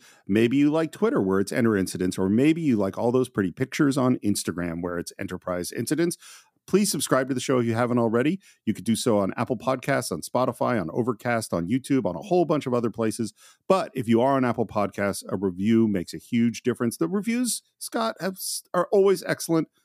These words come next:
but they kinda slowed down lately. And I think we could probably do something to remedy that situation with you leaving your review. And if you wanna support the show, right in the show notes, it's now Spotify Podcasts. You can click on the link there,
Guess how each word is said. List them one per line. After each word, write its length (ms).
but 120
they 100
kinda 300
slowed 340
down 260
lately. 300
And 80
I 80
think 200
we 100
could 180
probably 260
do 160
something 400
to 80
remedy 340
that 220
situation 580
with 160
you 140
leaving 300
your 100
review. 500
And 140
if 60
you 80
wanna 160
support 380
the 60
show, 280
right 380
in 120
the 60
show 240
notes, 260
it's 160
now 140
Spotify 560
Podcasts. 580
You 80
can 160
click 260
on 100
the 80
link 260
there, 280